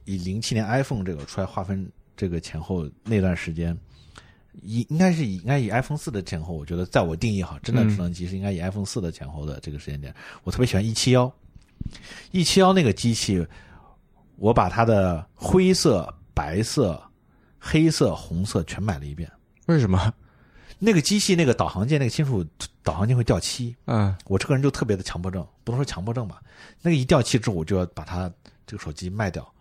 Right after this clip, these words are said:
Speaker 1: 然后再买台新的，就很难受。
Speaker 2: <laughs>
Speaker 1: 我看到那个掉漆，我就非常的不爽。诺基亚那个做工的确很不行，
Speaker 2: 嗯。
Speaker 1: 但那台机器非常轻薄，扁扁的，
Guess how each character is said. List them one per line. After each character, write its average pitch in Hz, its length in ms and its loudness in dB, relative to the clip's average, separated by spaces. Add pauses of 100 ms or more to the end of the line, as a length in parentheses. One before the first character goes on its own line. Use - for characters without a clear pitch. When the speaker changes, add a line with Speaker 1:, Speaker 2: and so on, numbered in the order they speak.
(220)
Speaker 1:
然 95 120 -12
后 - 40 -10
再 107 80 -6
买 87 100 -6
台 78 120 -12
新 78 180 -12
的， 69 80 -18 (800)
就 135 100 4
很 98 140 -2
难 85 120 -2
受。 - 120 2 (140)
Speaker 2:
<laughs> 151 120 2
Speaker 1:
我 240 100 4
看 - 160 8
到 180 80 4
那 185 60 4
个 170 80 4
掉 160 160 4
漆， 165 140 0
我 120 80 2
就 107 120 -2
非 160 140 -2
常 131 120 -2
的 107 60 -2
不 107 120 -10
爽。 85 180 -8
诺 113 100 -2
基 120 60 -2
亚 135 60 4
那 120 80 0
个 110 80 0
做 113 120 -2
工 110 140 -2
的 85 100 -8
确 113 140 0
很 87 120 -6
不 87 100 -14
行， - 160 -18 (100)
Speaker 2:
嗯。 110 240 4
Speaker 1:
但 185 100 6
那 175 100 2
台 151 120 4
机 165 160 -2
器 147 100 0
非 160 180 4
常 135 140 2
轻 156 280 -6
薄， - 240 -10 (600)
扁 101 140 0
扁 107 180 -2
的， 64 120 -18